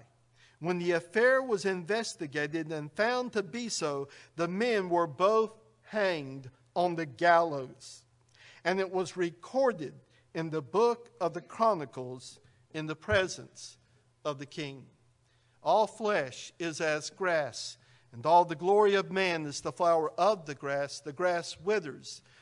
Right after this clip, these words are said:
and the flower thereof falls away, but the word of our God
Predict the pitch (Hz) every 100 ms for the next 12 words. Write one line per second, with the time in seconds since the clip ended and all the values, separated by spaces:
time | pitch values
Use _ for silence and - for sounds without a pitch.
0 | _ _ - 117 117 180 185 185 175 175
1 | 175 165 - 202 208 208 202 196 175 156
2 | 143 120 135 - 139 160 170 165 160 147
3 | 135 151 190 208 165 156 139 113